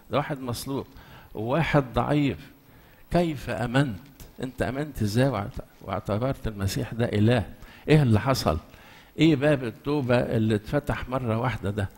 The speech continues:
حتى إنك تصرخ الصرخة ديت وتطلب التوبة؟" بالتأكيد طبعا العبارة دي اللي قالها طالعة من قلبه، مش مجرد كلمة على فمه، وكانت كافية تغطي حياته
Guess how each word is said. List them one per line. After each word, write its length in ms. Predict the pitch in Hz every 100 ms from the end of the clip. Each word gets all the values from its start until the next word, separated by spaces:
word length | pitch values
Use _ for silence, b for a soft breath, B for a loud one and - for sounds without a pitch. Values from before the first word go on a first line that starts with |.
| B B B B
حتى 400 | - 139 - 117
إنك 280 | 139 117 104
تصرخ 560 | - 139 - 120 113 104
الصرخة 500 | - 123 113 - 104
ديت 400 | 123 123 117 117 B B B -
وتطلب 560 | 98 123 113 110 104
التوبة؟" 520 | 92 - 104 101 82 101 - B B B B -
بالتأكيد 480 | 123 113 135 165 160
طبعا 380 | 139 131 113 104 87
العبارة 520 | 107 101 120 131 107
دي 120 | 117
اللي 180 | 117 104
قالها 400 | 117 107 107 101 -
طالعة 340 | 113 113 95 95
من 140 | 92
قلبه، 440 | - 117 110 117 135 - -
مش 160 | 95 92
مجرد 420 | 95 110 101 95
كلمة 320 | 113 113 98
على 220 | 90 92
فمه، 420 | 90 120 120 120 123 B B B -
وكانت 580 | 101 156 170 165 131 123 - -
كافية 540 | 156 - 156 151 156 - B B B -
تغطي 600 | - 104 147 - - 120
حياته 760 | 113 - 110 110 120 110 -